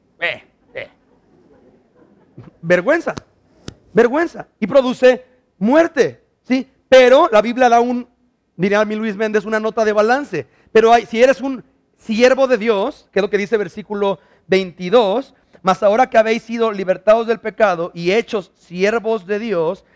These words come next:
tenéis por vuestro fruto la santificación y como fin la vida eterna". Si eres un siervo de Dios, tú ya no sirves al pecado, ya eres libre del pecado, ya puedes no servir al pecado,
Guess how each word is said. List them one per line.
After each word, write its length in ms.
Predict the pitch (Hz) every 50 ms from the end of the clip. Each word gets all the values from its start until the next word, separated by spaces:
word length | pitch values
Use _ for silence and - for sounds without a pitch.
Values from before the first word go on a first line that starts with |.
| _ _ -
tenéis 200 | 208 180 180 -
por 140 | 220 208
vuestro 260 | 202 202 185 - 196 151
fruto 220 | 165 190 160 208
la 80 | 196 -
santificación 720 | 196 175 156 185 151 180 190 - 202 - - 185 170 175
y 80 | 180 -
como 200 | - 180 190 185
fin 180 | - 160 147
la 80 | 151 151
vida 160 | 165 185 185
eterna". 400 | 190 - 269 277 262 196 151 - _ _ _ _ _
Si 80 | - 202
eres 120 | 208 185
un 100 | 202 208
siervo 260 | 175 220 220 214 226
de 100 | 233 240
Dios, 320 | 247 240 220 214 220 - _ _ _ _
tú 120 | - 226
ya 100 | 220 226
no 100 | 233 233
sirves 380 | - - 233 214 202 214 202 -
al 100 | 214 202
pecado, 580 | - 226 - - 269 320 359 330 214 143 - _ -
ya 100 | 185 214
eres 120 | 240 233
libre 260 | 220 226 277 320 311
del 120 | 302 277 285
pecado, 280 | 247 - - 277 285
ya 160 | 240 269 269 -
puedes 340 | 254 294 302 302 269 180
no 180 | 202 226 269 277
servir 300 | - - 262 226 254 262
al 100 | 254 247
pecado, 500 | - 226 - 277 269 269 226 196 202 -